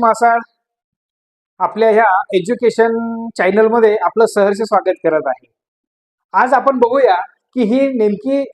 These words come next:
ऑडिओ व्हिज्युअल स्टडी मेथड नेमकी काय आहे. तर सगळ्यात महत्त्वाचं, सुरुवातीला जे मी तुम्हाला म्हणालो,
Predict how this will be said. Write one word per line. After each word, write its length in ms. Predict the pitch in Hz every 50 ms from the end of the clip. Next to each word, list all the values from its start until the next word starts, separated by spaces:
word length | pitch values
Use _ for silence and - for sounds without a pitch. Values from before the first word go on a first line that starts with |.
| _ _
ऑडिओ 320 | - 180 180 185 214 247 262
व्हिज्युअल 520 | 277 277 277 262 233 202 208 196 240 254
स्टडी 300 | 240 - - 233 240 247
मेथड 280 | 240 226 208 214 214 214
नेमकी 240 | 214 196 - - 214
काय 280 | - - 170 156 151
आहे. 200 | 139 127 120 - _ _ _ _ _ _ _ _ _ _ _ _ -
तर 100 | 254 254
सगळ्यात 380 | 262 - 240 196 226 262 294 277 -
महत्त्वाचं, 580 | 302 269 - 277 269 262 220 - 254 214 185 196 196 - _ _
सुरुवातीला 560 | - - 214 196 214 254 254 247 254 254 254
जे 160 | 247 220 240 240
मी 100 | 233 240
तुम्हाला 340 | - 240 233 233 233 226 233 226
म्हणालो, 460 | 214 208 226 226 202 185 180 -